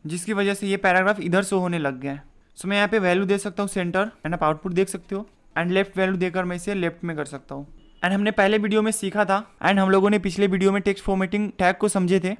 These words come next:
So अपन यहाँ पे यूज़ करने वाले हैं। So Wikipedia को मुझे बोल्ड करनी है,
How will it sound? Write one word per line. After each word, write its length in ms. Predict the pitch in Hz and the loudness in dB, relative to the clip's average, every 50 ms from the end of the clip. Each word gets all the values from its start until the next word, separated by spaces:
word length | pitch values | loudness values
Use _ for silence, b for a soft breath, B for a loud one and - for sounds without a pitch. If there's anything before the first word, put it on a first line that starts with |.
| _ _ | _ _
So 80 | - - | -4 -2
अपन 180 | 185 175 208 202 | 0 0 2 2
यहाँ 100 | 185 180 | 2 2
पे 80 | 208 | 2
यूज़ 280 | 214 180 180 185 180 175 | 2 4 2 2 0 2
करने 240 | - 175 151 156 147 | 0 0 2 2 2
वाले 200 | 135 131 131 135 | 2 2 0 -2
हैं। 80 | 139 | -4
So 120 | - - 170 | -2 -2 0
Wikipedia 500 | 160 180 175 208 175 - 202 180 196 196 | 0 0 -2 -2 -2 0 4 4 4 4
को 100 | 202 208 | 4 2
मुझे 200 | 202 196 190 202 | 2 4 2 2
बोल्ड 300 | 175 160 175 180 190 175 | 4 6 6 6 6 6
करनी 280 | - 190 180 165 165 160 | 4 2 2 2 0 -2
है, 100 | 165 | -4